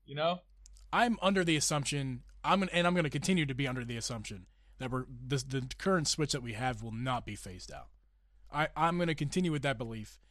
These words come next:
Speaker 1: I
Speaker 2: 'Cause
Speaker 1: hope not, because that
Speaker 2: because
Speaker 1: seems
Speaker 2: why would
Speaker 1: very
Speaker 2: ev-,
Speaker 1: strange to me.
Speaker 2: everything about this report, it's not, it doesn't mean it's church. Doesn't mean it's accurate a hundred percent.
Speaker 1: Right, yeah.
Speaker 2: So I, I could imagine I'm gonna phase that out because it just doesn't make a lot of sense in my mind for them to do that. So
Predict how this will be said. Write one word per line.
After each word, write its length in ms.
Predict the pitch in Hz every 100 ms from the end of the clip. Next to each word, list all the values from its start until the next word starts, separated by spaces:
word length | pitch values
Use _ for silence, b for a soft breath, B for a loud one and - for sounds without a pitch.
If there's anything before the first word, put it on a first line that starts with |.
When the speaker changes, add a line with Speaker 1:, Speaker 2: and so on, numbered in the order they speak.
| -
Speaker 1:
I 120 | 156
Speaker 2:
'Cause 80 | 156
Speaker 1:
hope 280 | 165 208 -
not, 260 | 110 95 139
because 180 | 139
that 60 | 175
Speaker 2:
because 260 | 247 160 170
Speaker 1:
seems 160 | 208
Speaker 2:
why 120 | 185
would 180 | 240 240
Speaker 1:
very 200 | 190 196
Speaker 2:
ev-, 60 | 160
Speaker 1:
strange 420 | - 147 131 -
to 60 | 202
me. 20 |
Speaker 2:
everything 320 | 240 233 220
about 280 | 151 160 156
this 140 | 143
report, 380 | 135 - 143 - -
it's 160 | 151 -
not, 140 | 175
it 300 | 156 147 151
doesn't 220 | 165 147
mean 120 | 147 139
it's 220 | - -
church. 440 | - 139 107 - -
Doesn't 160 | 160 147
mean 80 | 143
it's 140 | 131 -
accurate 460 | 131 120 120 113
a 40 | 123
hundred 180 | 139 117
percent. 220 | 107 269
Speaker 1:
Right, 200 | 139 92
yeah. 240 | 220 180 87 -
Speaker 2:
So 260 | - 151 - -
I, 160 | 160 175
I 180 | 151 165
could 160 | 160 165
imagine 440 | 156 147 139 139
I'm 160 | 143 151
gonna 200 | 175 151
phase 400 | - - 139 113
that 180 | 123 120
out 240 | 117 113 - b
because 280 | 139 - 139
it 80 | 139
just 140 | 190
doesn't 200 | 202 185
make 160 | 180 208
a 40 |
lot 160 | 170 208
of 60 | -
sense 240 | 226 208
in 80 | 156
my 180 | 180 165
mind 420 | 180 151 139 135
for 180 | - 156
them 160 | 160 160
to 100 | 147
do 200 | 147 143
that. 240 | 92 - - _ _ _ -
So 240 | 147 143